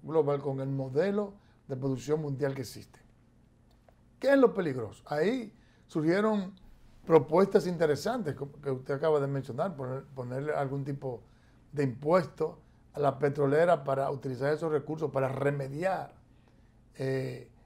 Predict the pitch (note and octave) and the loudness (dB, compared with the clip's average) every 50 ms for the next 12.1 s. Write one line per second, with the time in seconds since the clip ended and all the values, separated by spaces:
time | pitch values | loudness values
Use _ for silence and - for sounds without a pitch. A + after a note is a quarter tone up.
0 | - _ _ D3+ C#3+ C3 A#2+ A#2+ D#3 E3+ E3+ E3+ D#3+ D3+ C#3+ C#3+ C#3 C#3 C3+ B2+ | -20 _ _ 2 2 2 4 4 4 4 4 4 0 -2 -2 -2 -2 -2 -4 -6
1 | B2 B2+ E3+ G#3 A3+ G3+ C3+ D3 - - - - - - _ _ _ - - C3 | -6 -4 0 0 0 0 0 -4 -8 -14 -20 -20 -20 -20 _ _ _ -12 -8 -8
2 | B2 G#2+ C3+ C#3 D#3 E3 D#3 D#3 C3+ - D3 D#3 D#3 D3 C#3 C#3+ C3 C3 C3 B2+ | -6 -2 -2 -2 -2 0 0 -2 -2 0 -2 -2 -2 -2 -4 -4 -6 -6 -6 -8
3 | A#2 C#3 B2 A2+ G#2+ - C3+ D3 E3 D#3 C#3 - - - _ _ _ _ _ - | -8 -8 -8 -8 -6 -6 -4 -4 -4 -6 -8 -14 -20 -20 _ _ _ _ _ -20
4 | _ _ _ - _ _ - - - - F#3+ F#3 E3+ - A#3 A#3+ B3 B3 A#3 A3 | _ _ _ -20 _ _ -20 -20 -4 0 0 0 4 6 6 6 6 6 6 6
5 | G#3+ F#3+ D#3 C#3+ B2 A2 G#2 G2 - - - _ _ _ _ _ _ _ - - | 6 4 2 -4 -6 -8 -10 -14 -16 -20 -20 _ _ _ _ _ _ _ -20 -20
6 | - _ - _ _ _ G3+ A#3 B3+ C#4 C4 F3+ G3 A#3+ A#3+ A#3+ A#3 A3+ A3+ - | -20 _ -20 _ _ _ 4 4 6 6 2 4 6 6 6 6 4 2 -4 -10
7 | - - _ - _ _ _ _ _ _ - D3+ D#3 E3+ E3+ C#3 - E3+ E3 F3 | -16 -20 _ -20 _ _ _ _ _ _ -6 0 0 0 0 4 4 4 6 6
8 | F#3+ G3 F#3+ G#3 G3+ G3 - - - - E3 D3+ D3 D3+ E3+ F3+ F3+ F3 F#3 F3+ | 4 0 0 0 0 0 -2 -6 -4 -2 0 0 2 2 0 0 0 -2 -6 -6
9 | E3+ D3+ E3 D3+ D3+ D#3+ F3 F3+ F3 D3+ C#3 C3 C3 C3 C3 B2 B2 A#2 A2+ A2 | -2 -2 -2 -2 -2 -4 -4 -4 -4 -6 -6 -6 -6 -8 -8 -8 -10 -10 -10 -12
10 | G2+ G2 A2 - - - _ _ _ _ - - - - - - - - - - | -14 -14 -18 -20 -20 -20 _ _ _ _ -20 -20 -20 -20 -20 -20 -20 -20 -20 -20
11 | - - - - - - B2+ A2 - - A#2+ B2 A#2+ - B2+ B2+ D3 F3 G3+ G#3 | -20 -20 -20 -20 -16 -14 -14 -10 -6 -4 -4 -4 -4 -4 -6 -6 -4 -6 -6 -6
12 | G#3+ G#3 | -8 -12